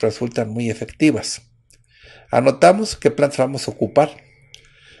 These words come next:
Utilizamos fenogreco, damiana de California, aguacate criollo, hoja,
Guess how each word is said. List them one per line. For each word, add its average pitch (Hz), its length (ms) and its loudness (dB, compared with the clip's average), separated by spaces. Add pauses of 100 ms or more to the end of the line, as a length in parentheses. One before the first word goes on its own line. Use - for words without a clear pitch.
(140)
Utilizamos 135 600 2
fenogreco, 135 840 0 (840)
damiana 131 360 2
de 113 140 2
California, 131 880 0 (1000)
aguacate 113 600 0
criollo, 123 500 -2
hoja, 147 600 0